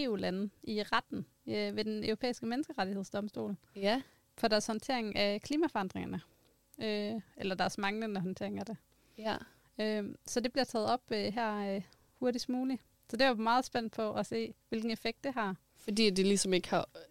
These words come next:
Speaker 2: øh, nået de mål, som de skulle i forhold til
Speaker 1: Ja, fordi de, øh, blandt andet mener, at, øh, de her E U-lande,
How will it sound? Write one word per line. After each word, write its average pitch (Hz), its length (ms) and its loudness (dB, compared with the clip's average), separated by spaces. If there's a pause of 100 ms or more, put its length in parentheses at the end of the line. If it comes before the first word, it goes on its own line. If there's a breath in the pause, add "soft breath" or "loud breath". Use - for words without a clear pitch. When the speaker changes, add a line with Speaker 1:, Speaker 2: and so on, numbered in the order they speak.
(280)
Speaker 2:
øh, 107 180 0
nået 190 420 4
de 190 60 2
mål, 185 240 6
som 185 160 2
de 180 80 2
skulle 202 500 4
i 208 180 -4
forhold 190 180 -16
til 202 120 -4
Speaker 1:
Ja, 208 200 4
fordi 262 280 2
de, 247 180 0
øh, 220 420 2
blandt 233 240 2
andet 247 220 0
mener, 240 440 2
at, - 240 -4
øh, 196 440 2 (160)
de 233 80 2
her 214 160 2
E 240 180 0
U-lande, 190 380 0